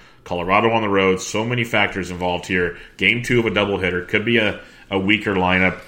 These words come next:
There's a lot to like with Corbin at ten nine, so we're gonna have to keep an eye on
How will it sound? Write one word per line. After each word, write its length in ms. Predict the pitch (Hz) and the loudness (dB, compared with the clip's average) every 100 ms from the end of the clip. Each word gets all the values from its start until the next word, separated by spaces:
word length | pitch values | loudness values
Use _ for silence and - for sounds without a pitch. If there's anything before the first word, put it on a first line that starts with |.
| - - - | -20 -20 0
There's 220 | 107 151 | 2 4
a 60 | 143 | 4
lot 420 | 113 113 113 - | 6 4 4 -4
to 80 | 113 | -2
like 320 | 98 98 98 | 2 0 0
with 140 | 90 | -6
Corbin 380 | - 95 90 87 | 0 2 2 0
at 140 | 90 | -4
ten 240 | - 95 90 | -2 -2 -2
nine, 260 | 87 87 | -4 -4
so 160 | 82 92 | -4 -4
we're 100 | 87 | 2
gonna 220 | 107 139 | 2 4
have 140 | 127 117 | 0 0
to 60 | |
keep 200 | - 117 | -2 -2
an 60 | 104 | 0
eye 160 | 98 | 0
on 140 | 90 | 0